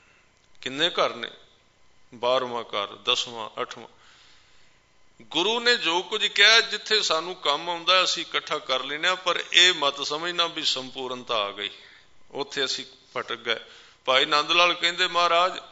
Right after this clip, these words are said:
ਇਹ ਰੋੜੇ ਤੁਹਾਡੇ ਹੱਥ ਵਿੱਚ ਆਉਂਦੇ ਨੇ ਜਾਂ ਪਾਣੀ ਵਿੱਚ ਡਿੱਗਦੇ ਨੇ, ਕਿਉਂ ਡਿੱਗਦੇ ਨੇ, ਮੈਨੂੰ ਪਤਾ ਨਹੀਂ।"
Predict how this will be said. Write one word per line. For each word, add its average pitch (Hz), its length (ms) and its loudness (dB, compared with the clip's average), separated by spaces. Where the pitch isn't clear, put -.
ਇਹ 180 160 6
ਰੋੜੇ 156 300 4
ਤੁਹਾਡੇ 170 400 4
ਹੱਥ 147 220 4
ਵਿੱਚ 170 260 0
ਆਉਂਦੇ 170 280 2
ਨੇ 180 200 0
ਜਾਂ 165 180 0
ਪਾਣੀ 143 400 -2
ਵਿੱਚ 160 220 -10
ਡਿੱਗਦੇ 135 440 -2
ਨੇ, 147 160 -4
ਕਿਉਂ 165 440 -2
ਡਿੱਗਦੇ 151 400 0
ਨੇ, 151 100 -6
ਮੈਨੂੰ 139 360 -4
ਪਤਾ 135 340 0
ਨਹੀਂ।" 139 260 -6